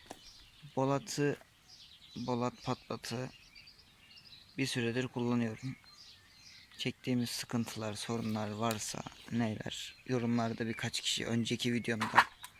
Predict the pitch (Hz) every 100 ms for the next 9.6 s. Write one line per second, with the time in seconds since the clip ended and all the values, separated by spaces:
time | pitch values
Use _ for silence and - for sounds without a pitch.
0 | - - - - 113 113 117 117 113 110
1 | 110 110 110 110 110 104 98 107 - -
2 | 113 107 104 - 113 107 107 104 110 107
3 | - - 110 110 - - - - - -
4 | - - 127 131 123 117 - 127 120 123
5 | 117 120 117 120 113 110 110 104 101 -
6 | - 117 - - - - - - - -
7 | - - - - - - - - - -
8 | _ - - - - - - - - -
9 | - - - - 139